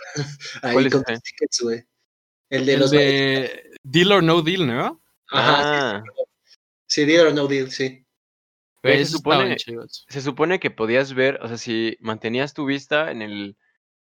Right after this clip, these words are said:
Speaker 2: ¿cómo se llaman? En el maletín correcto, sí lo podías como, sí podías
Speaker 3: Traquear.
Speaker 2: adivinar
Speaker 1: Yo
Speaker 2: dónde
Speaker 1: nunca lo
Speaker 2: estaba, ¿no?
Speaker 1: logré, güey. Yo nunca
Speaker 3: Estaba
Speaker 1: lo
Speaker 3: muy cabrón, güey.
Speaker 2: Yo tampoco
Speaker 3: Estaba
Speaker 2: lo
Speaker 3: muy,
Speaker 2: logré.
Speaker 3: muy perro.
Speaker 2: Es que al principio va lento y después,
Speaker 1: Sí, güey.
Speaker 2: mierda.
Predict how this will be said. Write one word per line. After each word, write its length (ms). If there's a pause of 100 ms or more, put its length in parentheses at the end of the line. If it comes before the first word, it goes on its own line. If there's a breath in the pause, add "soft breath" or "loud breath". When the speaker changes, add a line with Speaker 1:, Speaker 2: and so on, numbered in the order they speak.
Speaker 2:
¿cómo 180
se 80
llaman? 300
En 220
el 180
maletín 840 (280)
correcto, 460
sí 140
lo 100
podías 480
como, 600 (280)
sí 120
podías 180
Speaker 3:
Traquear. 280
Speaker 2:
adivinar 20
Speaker 1:
Yo 60
Speaker 2:
dónde 160
Speaker 1:
nunca 100
lo 80
Speaker 2:
estaba, 180
¿no? 60
Speaker 1:
logré, 320
güey. 260
Yo 60 (220)
nunca 120
Speaker 3:
Estaba 280
Speaker 1:
lo 80
Speaker 3:
muy 200
cabrón, 520
güey. 200
Speaker 2:
Yo 60
tampoco 240
Speaker 3:
Estaba 180
Speaker 2:
lo 100
Speaker 3:
muy, 100
Speaker 2:
logré. 200
Speaker 3:
muy 80
perro. 200
Speaker 2:
Es 60
que 80
al 60
principio 380
va 80
lento 260
y 60
después, 400
Speaker 1:
Sí, 60 (100)
güey. 260
Speaker 2:
mierda. 420